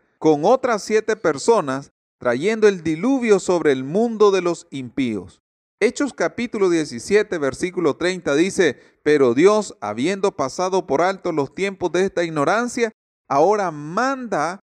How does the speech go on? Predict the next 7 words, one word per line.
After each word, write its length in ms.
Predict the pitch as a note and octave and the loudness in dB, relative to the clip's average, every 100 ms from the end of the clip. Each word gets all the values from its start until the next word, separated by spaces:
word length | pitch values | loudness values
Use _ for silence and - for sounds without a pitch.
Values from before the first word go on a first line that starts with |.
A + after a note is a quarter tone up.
| _ _ _ | _ _ _
a 340 | C3 A#2 - - | -4 -4 -4 2
todos 320 | A#3+ B3 B3 | 2 4 2
los 240 | G#3 - - | -2 -4 -2
hombres 560 | A3+ F#3+ C#3 D3 - - | -2 0 -4 -4 -6 -6
en 280 | C3 A#2+ | -6 -6
todo 320 | A2+ G3+ G3+ F3+ | -2 0 2 2
lugar 480 | C#3+ F#3 C4+ C#4+ | 2 0 0 -4